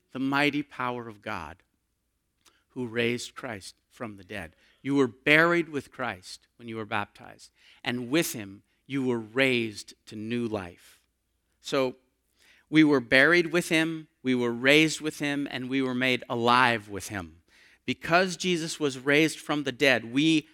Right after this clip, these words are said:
have eternal life. And being made alive involves forgiveness, receiving it and giving it. We are free from our past.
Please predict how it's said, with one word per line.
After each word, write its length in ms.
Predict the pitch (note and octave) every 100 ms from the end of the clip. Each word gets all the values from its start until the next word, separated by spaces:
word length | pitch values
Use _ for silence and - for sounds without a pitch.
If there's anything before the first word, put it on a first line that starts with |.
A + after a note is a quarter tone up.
| _
have 440 | D#3+ C#3 B2 -
eternal 420 | C3+ - C#3+ C3
life. 360 | B2 C3+ A2 -
And 180 | B2+ B2
being 360 | C#3+ D3+ D3+ C#3+ _ _
made 380 | B2+ D3 F#3 G3+
alive 800 | F#3+ E3+ F3+ C3 G2 G2 G2 _ _ -
involves 720 | B2+ B2 B2 D3+ C#3+ C3 B2
forgiveness, 800 | - C3 A#2 C3 A2 F#2 - - - _ _
receiving 680 | A#2+ - - G#3 A3 A#3 A#3
it 200 | B3+ - _ -
and 420 | D#3 D#3+ E3+ D3 - B2
giving 320 | D3 A#2+ G#2
it. 160 | F#2 -
We 180 | C#3 D3+
are 260 | C#3 C3 - _
free 720 | - - G#3 C4 C#4 C#4 -
from 240 | - G#3+
our 120 | G3 F3
past. 720 | - E3 D3+ F#2+ - -